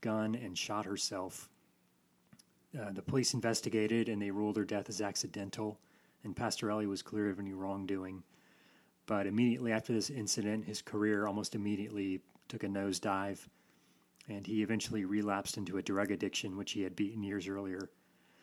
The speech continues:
In two thousand four, he was found dead at the age of forty-nine from a morphine overdose, and apparently he had recently been told that events surrounding his girlfriend's death were being re-examined by authorities,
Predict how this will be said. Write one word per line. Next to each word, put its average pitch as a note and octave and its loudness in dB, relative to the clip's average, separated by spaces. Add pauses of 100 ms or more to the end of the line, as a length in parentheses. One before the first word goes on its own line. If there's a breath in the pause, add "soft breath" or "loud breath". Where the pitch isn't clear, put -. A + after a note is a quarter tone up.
(500)
In G#2 -2
two A2+ -4
thousand A#2+ 4
four, A2+ 6
he G#2+ 2
was G2+ 0
found G#2 0
dead G#2 0
at G#2 -2
the G#2 2
age G#2 2
of G2 -2
forty-nine G2+ -2
from G2 -8
a F#2 -6
morphine G2 -2
overdose, F#2+ 0 (580)
and G2 -4
apparently G#2+ 0
he A2 -2
had G2+ -2 (300)
recently A#2 0
been G2+ -2
told A2 -2
that G#2 -2
events G#2+ 0
surrounding G#2+ 0
his F#2+ -2
girlfriend's G#2 -4
death G#2 -4
were G2 -4
being F#2+ -2
re-examined G2+ 0
by G2 -2
authorities, F#2+ -2